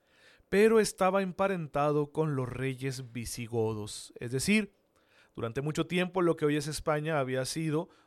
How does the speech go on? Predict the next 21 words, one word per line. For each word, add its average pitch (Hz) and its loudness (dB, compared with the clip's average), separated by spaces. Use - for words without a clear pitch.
dominio 143 -2
de 139 2
los 160 4
romanos, 170 0
pero 196 2
ya 170 0
en 160 -2
el 160 -2
siglo 143 -4
sexto 139 -4
se 135 -6
habían 123 -4
asentado 139 -2
ahí 143 0
los 170 4
visigodos, 175 2
un 151 -6
pueblo 147 2
de 131 0
origen 127 -6
germánico 165 0